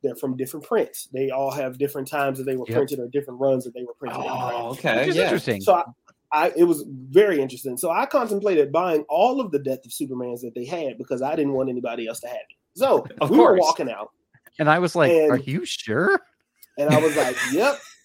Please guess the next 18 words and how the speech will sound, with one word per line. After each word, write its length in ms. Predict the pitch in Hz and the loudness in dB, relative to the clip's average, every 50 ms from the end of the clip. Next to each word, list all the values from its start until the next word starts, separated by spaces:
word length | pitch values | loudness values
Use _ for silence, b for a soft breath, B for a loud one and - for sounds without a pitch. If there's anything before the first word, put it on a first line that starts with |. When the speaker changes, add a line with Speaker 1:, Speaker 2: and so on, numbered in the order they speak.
| _ - 131 | _ -6 -4
Speaker 1:
I 100 | 143 151 | -4 -2
said, 280 | - 160 139 127 - - | 0 0 -2 -2 0 2
"Uh-huh." 500 | 160 180 202 196 185 214 254 311 370 349 - - _ - | 4 4 4 4 4 2 4 2 2 -2 -6 -4 _ 6
And 260 | 185 175 156 147 147 | 6 6 6 4 2
so 100 | 233 202 | 0 2
we're 160 | 190 294 370 | 2 2 2
walking 320 | 330 254 262 - - 185 | 2 0 0 0 -2 -2
out. 220 | 143 120 117 - 403 | -2 -2 -4 -4 -4
Speaker 2:
He 80 | 370 | -4
was. 240 | 320 349 349 302 - _ - | -4 -4 -6 -8 -10 _ -2
Speaker 1:
And 220 | 190 180 160 151 147 | 0 0 0 2 4
Doug 240 | 185 247 202 - | 6 6 6 6
says, 320 | - - 208 185 165 - - _ - | 4 2 0 -2 -2 -4 -8 _ -10
"Uh, 320 | 160 170 165 160 151 143 - _ _ _ _ _ _ - | -6 -4 -4 -4 -4 -6 -8 _ _ _ _ _ _ -10
Marcus?" 840 | 135 139 165 196 226 226 - 302 311 330 359 330 - - - - _ _ _ _ _ | -6 -2 0 0 0 -2 -2 -2 0 0 0 -2 -4 -8 -14 -18 _ _ _ _ _
And 120 | - 139 151 | -4 -2 -2
I 80 | 165 | -2
said, 320 | 170 170 170 156 139 120 | -2 -2 -2 -2 -2 -2